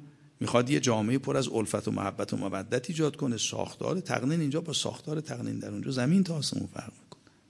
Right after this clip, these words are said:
نمیشه یکسانش کرد. نمیشه به س-، راحتی بگیم آقا همین مرحله رو ما هم، همین مسیر رو ما هم دنبال می‌کنیم. عنایت فرمودین. حتی ببینید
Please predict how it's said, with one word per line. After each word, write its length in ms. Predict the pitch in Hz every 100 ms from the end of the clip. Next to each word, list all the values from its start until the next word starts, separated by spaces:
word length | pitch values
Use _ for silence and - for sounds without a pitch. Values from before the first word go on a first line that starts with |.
| _ _ _ _ _ _ _ _ _ _ -
نمیشه 260 | 135 175 190
یکسانش 540 | 165 - 127 104 107
کرد. 240 | 117 110 120
نمیشه 300 | 143 160 156 - - - - -
به 80 | 123
س-، 140 | - - 120
راحتی 360 | 117 120 120 135
بگیم 260 | 123 135
آقا 120 | 123 123
همین 180 | 135
مرحله 400 | 127 110 110 120
رو 100 | 117
ما 160 | 113 117
هم، 80 | 117
همین 160 | 123
مسیر 260 | 110 104 110
رو 60 | 107
ما 120 | 101
هم 60 |
دنبال 340 | - 98 - -
می‌کنیم. 300 | - - - _ _ _ _ _ _ _ _ _ _ _ _ _ -
عنایت 240 | 123 123 120
فرمودین. 400 | 113 113 110 113 - - - -
حتی 320 | 143 156 202
ببینید 380 | 196 196 202